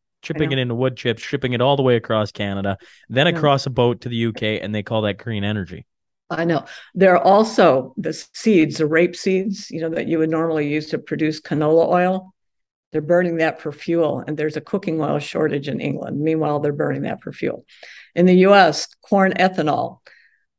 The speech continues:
Speaker 2: apart from the fact that it's really stupid to waste our precious farmland, um,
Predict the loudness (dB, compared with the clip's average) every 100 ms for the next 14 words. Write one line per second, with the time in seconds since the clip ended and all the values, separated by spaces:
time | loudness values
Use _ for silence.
0 | -10 -10 -10 -18 -6 2 4 4 2 -2
1 | 0 -2 0 0 2 -2 -8 _ _ _
2 | _ _ -8 -4 -4 -4 -4 -2 -2 -2
3 | -4 -2 -8 -8 -4 -2 -2 -6 -10 -6
4 | -6 -10 _ _ _ _ -20 -14 -4 -4
5 | -2 -8 -4 0 0 2 0 -2 -6 -10
6 | _ _ _ _ -10 -4 -2 -2 -4 -10